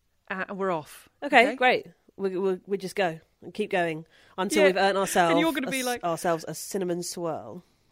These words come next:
Speaker 1: And I mean, it, then it just sort of negates everything we've just done. And now you're gonna be like, "Oh, you know, I was gonna come visit. I'm busy. I can't. I'm just gonna keep putting it off."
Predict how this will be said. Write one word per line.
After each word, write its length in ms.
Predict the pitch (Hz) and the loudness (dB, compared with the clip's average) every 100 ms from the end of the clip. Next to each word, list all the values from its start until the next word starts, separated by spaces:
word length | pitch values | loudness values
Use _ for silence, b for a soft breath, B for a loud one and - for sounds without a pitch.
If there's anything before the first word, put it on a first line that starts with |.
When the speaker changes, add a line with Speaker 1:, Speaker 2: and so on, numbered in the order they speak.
| _ _ - | _ _ -10
Speaker 1:
And 80 | 403 | -4
I 120 | 427 440 | -4 -4
mean, 140 | 415 | -6
it, 140 | 392 381 | -6 -2
then 180 | 403 | -2
it 160 | 381 339 | -2 -6
just 220 | 370 - | -6 -4
sort 120 | 370 339 | -6 -6
of 120 | 349 | -6
negates 560 | 320 330 320 311 - 294 | -4 -2 2 0 0 -4
everything 280 | 294 285 | -2 -4
we've 120 | 285 269 | -4 -2
just 280 | 285 - | -4 -4
done. 340 | - 294 214 202 | -2 -2 -2 -4
And 80 | 233 | 4
now 100 | 247 | 6
you're 180 | 262 240 | 6 4
gonna 100 | 226 | 6
be 80 | |
like, 160 | 220 214 | 8 8
"Oh, 240 | - 277 262 | 8 8 8
you 120 | 254 | 6
know, 100 | 302 | 2
I 60 | 330 | 4
was 240 | 294 285 | 2 0
gonna 140 | 262 | -4
come 220 | 262 269 247 | -4 -4 -2
visit. 200 | 254 202 | -2 -2
I'm 100 | 175 | -2
busy. 520 | 226 220 175 165 190 | 0 0 -2 -4 -6
I 60 | 190 | -10
can't. 520 | - 233 202 170 185 214 | -8 -2 -2 -2 -8 -14
I'm 60 | - | -12
just 180 | 226 - | -10 -8
gonna 140 | 220 | -8
keep 260 | - 220 - | -10 -14 -8
putting 180 | 214 214 | -8 -6
it 60 | |
off." 320 | 233 226 - | -8 -8 -12